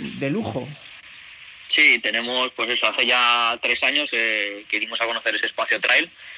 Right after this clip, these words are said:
Speaker 2: con cuarenta rutas, quinientos veinte kilómetros y casi cuarenta y cinco mil metros de desnivel positivo, ¿no?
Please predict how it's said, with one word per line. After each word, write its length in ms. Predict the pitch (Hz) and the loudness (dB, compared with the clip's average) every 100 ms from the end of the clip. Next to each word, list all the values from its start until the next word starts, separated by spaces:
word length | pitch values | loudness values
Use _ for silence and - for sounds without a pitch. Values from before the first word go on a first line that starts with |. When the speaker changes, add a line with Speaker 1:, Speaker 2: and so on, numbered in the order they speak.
| - - - | -16 -16 -8
Speaker 2:
con 200 | 120 113 | -6 0
cuarenta 400 | 110 107 104 117 | 2 2 2 0
rutas, 380 | 135 139 151 143 | 0 0 2 2
quinientos 420 | 117 123 123 117 | 0 0 0 0
veinte 240 | 120 120 | 0 0
kilómetros 640 | 107 117 131 143 147 151 - | 0 0 2 0 2 0 2
y 520 | 117 110 110 107 104 | 2 2 2 0 0
casi 240 | 104 110 117 | 0 -2 -2
cuarenta 360 | 113 113 110 | 0 2 2
y 20 | 110 | -2
cinco 240 | 120 120 | -2 -2
mil 100 | 123 | 0
metros 240 | 127 131 | 2 0
de 60 | 131 | 0
desnivel 340 | 120 117 117 | 0 2 0
positivo, 480 | 117 127 117 123 110 | 2 2 4 4 2
¿no? 120 | 107 | 0